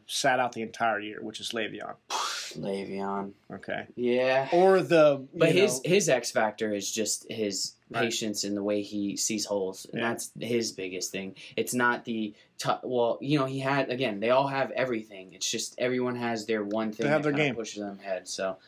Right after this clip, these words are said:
Speaker 1: And we would be mentioning Kareem Hunt if he wasn't a fucking idiot.
Speaker 2: Yeah,
Speaker 1: So,
Speaker 2: so,
Speaker 1: we'll
Speaker 2: yeah.
Speaker 1: leave him out of the conversation,
Speaker 2: Yeah,
Speaker 1: but
Speaker 2: but
Speaker 1: he's got good skill as well.
Speaker 2: anyway, we spent, oh, no, fantasy, real quick. Let's talk about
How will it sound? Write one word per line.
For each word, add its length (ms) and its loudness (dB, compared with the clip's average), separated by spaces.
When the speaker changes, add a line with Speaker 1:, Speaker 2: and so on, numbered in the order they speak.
Speaker 1:
And 280 4
we 140 10
would 480 6
be 180 6
mentioning 480 0
Kareem 280 0
Hunt 220 0
if 100 -8
he 60 0
wasn't 260 0
a 60 -8
fucking 560 -6
idiot. 420 -2
Speaker 2:
Yeah, 240 0
Speaker 1:
So, 320 2
Speaker 2:
so, 200 -6
Speaker 1:
we'll 80 -2
Speaker 2:
yeah. 100 4
Speaker 1:
leave 260 2
him 80 0
out 140 2
of 60 -10
the 40 -16
conversation, 640 -2
Speaker 2:
Yeah, 60 -2
Speaker 1:
but 200 -2
Speaker 2:
but 320 0
Speaker 1:
he's 240 4
got 180 4
good 180 0
skill 240 -2
as 140 -4
well. 220 2
Speaker 2:
anyway, 300 -4
we 280 -2
spent, 420 -4
oh, 260 2
no, 220 -2
fantasy, 480 0
real 200 2
quick. 220 -2
Let's 220 -2
talk 300 0
about 400 -2